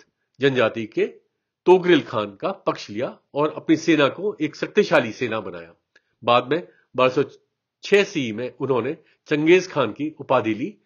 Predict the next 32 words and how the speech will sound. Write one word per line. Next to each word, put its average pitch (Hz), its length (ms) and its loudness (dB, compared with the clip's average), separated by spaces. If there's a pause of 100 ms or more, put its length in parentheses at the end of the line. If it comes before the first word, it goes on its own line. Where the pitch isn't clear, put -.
(220)
और 135 360 0 (340)
मंगोल 160 380 6
साम्राज्य 117 480 0
की 214 120 -10
शुरुआत 127 460 0
की। - 80 -20 (480)
चंगेज 165 340 4
खान 175 240 0
ने 202 320 -4
बाद 123 240 4
में 135 240 -4 (260)
तातार 165 360 6
का 127 360 -6 (140)
विश्वास 131 400 0
हासिल 113 240 -4
किया, 196 300 -4 (320)
जो 151 100 4
मंगोल 160 280 2
साम्राज्य 110 440 -4
में 190 160 -6 (380)
उसकी 165 220 -6
सेना 135 300 2
का 190 160 -6
हिस्सा 143 360 -2
बन 101 160 -4
गए। 80 160 -14 (1900)
चंगेज 180 420 4
खान 131 240 0
की 220 260 -12
वंशावली 147 460 2
यह 147 280 -2
है। 107 280 -10